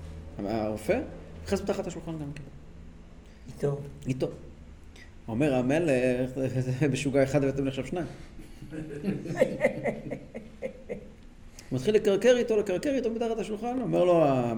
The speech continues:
Speaker 1: הבן מלך, "שלום, מי אתה?" אומר, "אני גם תרנגול הודו." "אה, שלום, שני תרנגולי הודו,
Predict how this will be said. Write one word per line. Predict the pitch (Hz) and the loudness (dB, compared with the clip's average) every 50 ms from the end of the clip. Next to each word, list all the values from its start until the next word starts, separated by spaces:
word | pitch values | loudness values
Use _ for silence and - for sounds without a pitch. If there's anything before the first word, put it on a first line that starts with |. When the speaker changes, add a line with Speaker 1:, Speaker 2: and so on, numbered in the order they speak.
| 113 - | -2 -2
Speaker 1:
הבן | 113 110 113 123 127 127 | -2 2 2 4 6 6
מלך, | 156 185 196 170 - - - | 6 6 4 2 0 -2 -2
"שלום, | - 120 151 190 226 247 196 | 0 2 2 2 2 2 2
מי | 170 170 | 2 0
אתה?" | 156 - 180 208 | 0 0 0 -2
אומר, | 233 208 202 220 233 | -2 -2 -2 -2 -2
"אני | 220 247 277 | 0 0 2
גם | 285 262 277 320 294 | 2 2 2 4 4
תרנגול | 349 294 277 285 254 254 | 4 4 6 6 6 4
הודו." | 240 220 196 175 - - - - - - - - - - - 330 | 4 2 0 -2 -8 -10 -14 -16 -18 -20 -20 -20 -18 -6 2 4
"אה, | 359 403 | 4 6
שלום, | - - 247 269 311 370 392 359 339 - - - - - - - - - - | 6 6 4 6 6 4 4 2 -2 -8 -12 -16 -18 -20 -20 -20 -20 -12 -2
שני | - 240 269 254 | 2 2 4 4
תרנגולי | 262 247 247 233 247 254 262 | 4 4 4 6 6 6 8
הודו, | 262 254 254 | 6 6 4